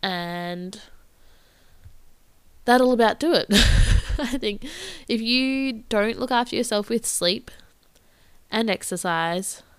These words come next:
and food, oh, water, I'm still getting in, like, my three liters. Like, that's always been something I've been pretty good at. But sleep, exercise, and then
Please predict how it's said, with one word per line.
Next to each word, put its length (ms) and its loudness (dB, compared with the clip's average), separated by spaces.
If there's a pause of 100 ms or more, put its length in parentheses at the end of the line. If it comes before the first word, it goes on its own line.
(240)
and 260 -2
food, 300 -2
oh, 200 -4 (340)
water, 200 4
I'm 140 -2
still 180 -2
getting 220 -2
in, 80 -2
like, 160 -4
my 100 -6
three 240 -4
liters. 400 -4
Like, 140 -6
that's 200 -4
always 200 -4
been 120 -6
something 260 -8
I've 120 -6
been 180 -8
pretty 260 -8
good 220 -8
at. 280 -2 (760)
But 280 0 (280)
sleep, 500 -4 (1400)
exercise, 880 0 (1160)
and 160 -8
then 360 -4